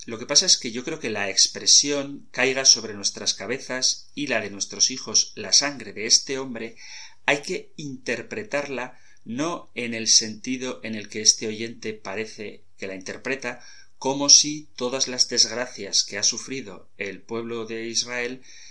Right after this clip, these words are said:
s-, fueran consecuencia del atroz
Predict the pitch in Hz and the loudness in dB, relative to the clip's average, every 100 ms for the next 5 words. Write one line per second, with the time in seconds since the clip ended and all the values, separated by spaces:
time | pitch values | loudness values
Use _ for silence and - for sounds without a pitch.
0 | - - - - - - - - - 135 | -16 -16 -16 -4 2 6 6 4 2 4
1 | 127 127 139 220 180 147 123 117 - 120 | 4 2 -4 0 4 4 2 -4 -2 -2
2 | 127 - - 98 107 120 - 95 92 95 | -2 -6 -12 -6 -2 -2 -4 -10 -10 -8
3 | 98 - 117 117 - | -6 -2 -2 -2 -6